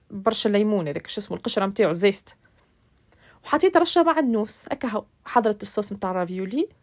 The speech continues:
ولهنا عين اسبانيوريه زاده كيف كيف حضرت، خليتها بردت شوي. من برا باش نجم نشدها ونقصها بسكينه ماضيه، مش، آه، منشار، باش ما تفتفتلناش. ماضيه رطبه، ما كاينش كان منشار تفتفتهم لنا.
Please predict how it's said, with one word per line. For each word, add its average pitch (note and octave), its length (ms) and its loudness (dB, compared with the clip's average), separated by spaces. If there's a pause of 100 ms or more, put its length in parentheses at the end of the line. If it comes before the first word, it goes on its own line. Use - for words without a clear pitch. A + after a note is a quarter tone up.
(840)
ولهنا C#4 260 2
عين B3+ 260 4
اسبانيوريه A3 580 2
زاده G3 200 -2
كيف F4 200 4
كيف D4+ 240 -6
حضرت، A3 360 2
خليتها G#3 340 -2
بردت F3+ 300 -4
شوي. G4 340 2
من A3+ 200 0
برا G3 180 6
باش F#3+ 160 -6
نجم G3 180 0
نشدها F3 440 -8 (100)
ونقصها C#4+ 640 -2 (120)
بسكينه G#3 400 -4
ماضيه، G3 440 2 (140)
مش، C#4 500 0
آه، G#3+ 240 4
منشار، G3+ 540 2 (400)
باش - 100 -16
ما - 60 -4
تفتفتلناش. A3 840 -4 (1080)
ماضيه B3+ 380 4
رطبه، C4 300 0 (1040)
ما - 80 -10
كاينش G#3+ 280 0
كان G#3 140 0
منشار G3+ 340 0
تفتفتهم C#4+ 560 -4
لنا. - 160 -12